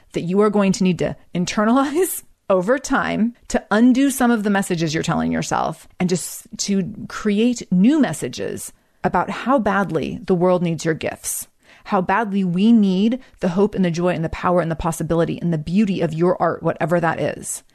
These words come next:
How badly we need to see another woman step into leadership and become a C E O of her business and her life and her household and whatever other organizations or communities you're a part of. How badly your children need to see their mom lead and own her gifts and make money.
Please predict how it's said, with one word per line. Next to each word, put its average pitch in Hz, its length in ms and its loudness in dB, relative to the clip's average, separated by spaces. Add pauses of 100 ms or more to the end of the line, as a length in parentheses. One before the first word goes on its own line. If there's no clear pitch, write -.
(100)
How 208 180 2
badly 190 380 0
we 196 180 2
need 240 180 6
to 196 80 2
see 190 260 0
another 170 360 0
woman 175 500 0
step - 280 -4
into 170 140 0
leadership 175 520 -2
and 170 140 0
become 170 520 -2
a 165 60 -4
C 165 360 -4
E - 60 -4
O - 360 -4
of 170 140 -2
her 165 100 -4
business 190 400 -2
and 160 140 -4
her 151 100 -2
life 139 320 -2
and 156 80 -4
her 151 100 -4
household - 460 -4
and 156 100 -4
whatever 156 340 0
other 156 160 0
organizations 156 680 -2
or 143 80 -6
communities 156 520 -4
you're 151 120 -2
a 143 40 -6
part - 220 -6
of. - 140 -6 (200)
How 190 140 0
badly 190 460 0
your 185 180 2
children 175 400 -4
need 165 160 -4
to 160 80 -6
see 180 220 -4
their 170 140 -2
mom 156 340 0
lead 185 400 -2 (260)
and 180 140 0
own 175 180 0
her 170 120 -2
gifts 175 440 -2 (140)
and 170 100 0
make 165 220 0
money. 120 340 -8